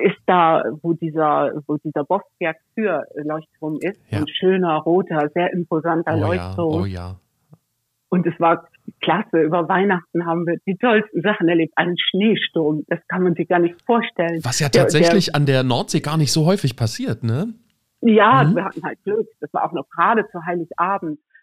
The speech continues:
Speaker 1: Das war also richtig
Speaker 2: Ach, herrlich.
Speaker 1: romantisch. Drinnen hatten wir unser Feuer. Die Kinder waren erst gar nicht glücklich, weil Weihnachten zu Hause hatten wir immer einen Weihnachtsbaum. Und ich hab denen vorher dann ein großes,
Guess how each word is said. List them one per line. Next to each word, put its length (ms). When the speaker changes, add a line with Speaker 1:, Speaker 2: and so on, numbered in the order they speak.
Speaker 1:
Das 100
war 60
also 140
richtig 380
Speaker 2:
Ach, 40
herrlich. 160
Speaker 1:
romantisch. 320
Drinnen 360
hatten 240
wir 80
unser 240
Feuer. 400
Die 60
Kinder 300
waren 160
erst 180
gar 160
nicht 220
glücklich, 420
weil 180
Weihnachten 440
zu 120
Hause 220
hatten 140
wir 120
immer 100
einen 100
Weihnachtsbaum. 680
Und 80
ich 80
hab 160
denen 180
vorher 260
dann 140
ein 140
großes, 440